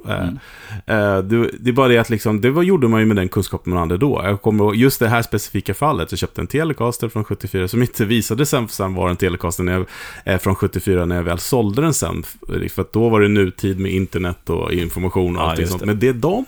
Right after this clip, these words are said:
Speaker 1: hade då,
Speaker 2: Mm.
Speaker 1: det var att den var legit, liksom.
Speaker 2: Ja, precis.
Speaker 1: Eh, och det, det tror jag många har stött på, de här grejerna. Och det är ju inte att vi har sagt att de här människorna luras, utan de
Speaker 2: Mm.
Speaker 1: utgick ifrån det de hade. Det är klart de hade kunskap hit och dit.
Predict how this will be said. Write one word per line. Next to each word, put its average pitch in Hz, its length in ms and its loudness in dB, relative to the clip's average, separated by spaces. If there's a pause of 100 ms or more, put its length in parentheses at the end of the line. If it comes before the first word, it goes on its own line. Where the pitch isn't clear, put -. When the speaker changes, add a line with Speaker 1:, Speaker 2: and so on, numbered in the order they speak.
(100)
Speaker 1:
hade 82 320 -4
då, 78 300 -10 (100)
Speaker 2:
Mm. 90 200 0 (760)
Speaker 1:
det 175 80 -2
var 214 220 -2
att - 120 -8
den 101 120 -2
var 90 100 -2
legit, 92 440 -4
liksom. 98 300 -10
Speaker 2:
Ja, 80 160 -2 (100)
precis. - 420 -12 (160)
Speaker 1:
Eh, 104 320 2
och 117 180 2
det, 151 280 4
det 156 140 2
tror 175 140 2
jag 139 80 4
många 117 420 4
har 104 80 4
stött - 260 -2
på, 170 260 4
de 92 140 2
här 87 100 0
grejerna. 82 360 -2
Och 98 140 2
det 107 80 4
är 127 120 6
ju 160 60 6
inte 117 200 2
att 82 140 -2
vi 85 80 2
har 85 60 0
sagt 87 200 -2
att 82 80 -6
de 87 140 -4
här 87 80 -2
människorna 85 400 -2
luras, 90 580 0
utan 85 280 -6
de 98 200 0
Speaker 2:
Mm. 113 120 4
Speaker 1:
utgick 92 240 -2
ifrån 85 260 -4
det 80 140 0
de 101 260 0
hade. 139 280 0
Det 131 80 2
är 127 40 -2
klart - 180 -4
de 82 120 -6
hade 71 180 -8
kunskap - 460 -8
hit 80 160 -6
och 85 60 -6
dit. 98 180 -2